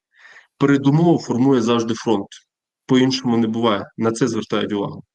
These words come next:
Якщо фронт сипеться, і допомоги дають менше. На жаль, так влаштований світ. Світом керує сила,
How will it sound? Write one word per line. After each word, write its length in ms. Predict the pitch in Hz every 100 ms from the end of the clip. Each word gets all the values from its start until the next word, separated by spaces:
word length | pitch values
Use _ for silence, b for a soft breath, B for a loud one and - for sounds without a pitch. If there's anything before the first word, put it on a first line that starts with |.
| _ _ -
Якщо 280 | 120 -
фронт 300 | 123 131 123
сипеться, 460 | 113 151 151 139 117 -
і 60 |
допомоги 560 | 117 113 123 120 117 104
дають 300 | 98 101 104
менше. 380 | 104 92 - - 107
На 140 | 110
жаль, 280 | 104 104 101 -
так 200 | - 110
влаштований 540 | 104 101 - 104 104 98
світ. 340 | - 101 151 - _ _ _ _ _ _ _ _ _ _
Світом 440 | - - 127 113 110
керує 380 | 117 113 104
сила, 460 | 101 - 120 127 139